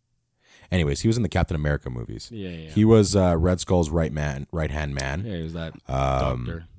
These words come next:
Speaker 1: he was
Speaker 2: That,
Speaker 1: a doctor,
Speaker 2: uh, scientist.
Speaker 1: and then he was, he came back in Winter Soldier as the person pretty much
Speaker 2: Mm-hmm.
Speaker 1: saying, "Hey, by the way,"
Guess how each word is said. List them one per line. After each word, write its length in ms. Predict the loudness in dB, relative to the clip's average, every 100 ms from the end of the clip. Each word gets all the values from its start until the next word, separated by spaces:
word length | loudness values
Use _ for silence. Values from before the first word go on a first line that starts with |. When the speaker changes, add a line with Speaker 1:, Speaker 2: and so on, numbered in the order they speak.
| -6
Speaker 1:
he 100 | 0
was 120 | 0
Speaker 2:
That, 40 | 0
Speaker 1:
a 40 |
doctor, 360 | 0 0 0 -2
Speaker 2:
uh, 40 |
scientist. 340 | -2 -2 -2 -2
Speaker 1:
and 80 | -2
then 280 | -2 -4 -4
he 140 | -4
was, 280 | -2 -2 -4 -12
he 120 | -12
came 280 | -6 -4 -4
back 340 | -2 -2 -4 -8
in 540 | -6 -6 -6 -8 -12 _ -6
Winter 200 | -4 -2
Soldier 460 | -2 -4 -2 -4 -4
as 580 | -4 -4 -6 -8 -12 -12
the 80 | -10
person 440 | -4 -4 -4 -8 -6
pretty 180 | -6 -4
much 120 | -4
Speaker 2:
Mm-hmm. 80 | -6
Speaker 1:
saying, 260 | -6 -6
"Hey, 240 | -8 -6 -4
by 200 | -4 -4
the 100 | -4
way," 320 | -4 -4